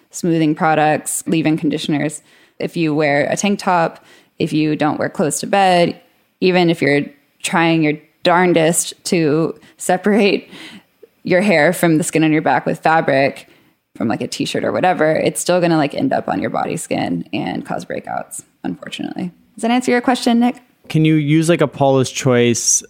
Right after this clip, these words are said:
Speaker 2: A H A solution on your back if you do get breakouts?
Speaker 1: Yeah, of course. Yeah, yeah. And people get body acne for, like, all sorts of different reasons, but this is just long hair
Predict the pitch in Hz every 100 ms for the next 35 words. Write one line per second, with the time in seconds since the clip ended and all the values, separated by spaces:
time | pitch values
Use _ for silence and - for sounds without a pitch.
0 | _ 135 123 113 110 120 110 107 104 104
1 | 101 95 95 - _ _ _ _ _ _
2 | - - 113 107 107 120 120 123 123 113
3 | - 107 107 104 101 101 95 - - 117
4 | 101 87 95 139 - 117 110 101 101 110
5 | 117 - 156 127 139 147 165 - - _
6 | - 523 440 - 415 - - - - _
7 | 302 370 370 226 - 247 294 403 370 285
8 | 254 240 233 240 214 208 196 185 - 214
9 | 254 262 151 170 151 151 156 139 - 170
10 | 151 190 208 170 165 - - - 185 180
11 | 190 185 165 151 147 165